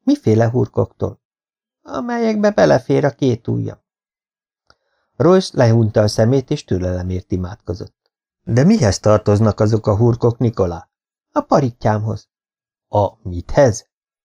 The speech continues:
Nikolá a férfi mellkasához bújt, és azon csodálkozott, miért olyan feszült Royce.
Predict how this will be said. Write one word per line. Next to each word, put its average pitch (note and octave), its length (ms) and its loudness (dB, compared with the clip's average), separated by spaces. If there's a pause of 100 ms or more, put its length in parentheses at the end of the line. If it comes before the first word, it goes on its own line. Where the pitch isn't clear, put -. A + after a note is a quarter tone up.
(800)
Nikolá C#3 420 2
a D3 60 2
férfi G2+ 360 -2
mellkasához G2+ 760 0
bújt, A#2 300 -2
és F3+ 160 -4
azon G2 260 -4
csodálkozott, G#2 720 -2
miért G2 380 -4
olyan G2 180 -2
feszült G2 500 -6
Royce. F#2 300 -8